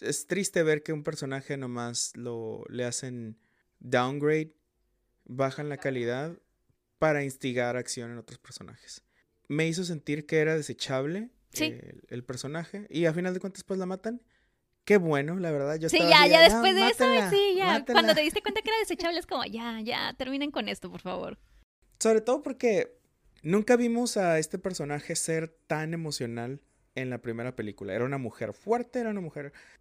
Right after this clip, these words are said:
Speaker 1: chingona, eh, sin miedo hasta cierto punto. Eh, o sea, va y se mete el pinche psiquiátrico a decirle en su cara al, al, al doctor, "Pues mira, te vamos a incautar y la chingada, y aquí está la cosa", y así le deja caer la riata en el,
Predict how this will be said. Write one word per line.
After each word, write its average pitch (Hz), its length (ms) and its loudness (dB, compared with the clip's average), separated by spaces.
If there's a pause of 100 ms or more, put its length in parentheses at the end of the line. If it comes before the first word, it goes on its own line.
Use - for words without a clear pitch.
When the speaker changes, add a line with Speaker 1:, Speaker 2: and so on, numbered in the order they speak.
(120)
Speaker 1:
chingona, 175 800 -2 (480)
eh, - 220 -10
sin 135 340 -2
miedo 160 400 0
hasta 202 180 -8
cierto 170 300 -8
punto. 214 420 -8 (600)
Eh, 117 600 -12
o 127 60 -4
sea, 123 140 -6
va 113 140 -10
y - 40 -8
se 151 120 -4
mete 147 220 -4
el 151 80 -4
pinche 156 260 -8
psiquiátrico 139 540 -6
a - 40 0
decirle 123 240 -4
en - 80 -10
su 120 140 -12
cara 127 340 -4
al, 113 300 -6
al, 104 560 -14 (260)
al - 180 -16
doctor, 120 560 -6 (840)
"Pues 190 160 4
mira, 165 300 0
te 160 100 -2
vamos 170 280 -4
a 196 40 -6
incautar 220 600 -2
y 143 680 -4
la 139 120 -10
chingada, 208 540 -6
y 262 60 -6
aquí - 160 -10
está - 160 -14
la 175 100 -10
cosa", 214 300 -4
y 220 40 -4
así 175 220 -8
le 170 100 -4
deja 160 220 -8
caer 143 180 -6
la 147 120 -6
riata 160 320 -8
en 160 120 -12
el, 123 300 -14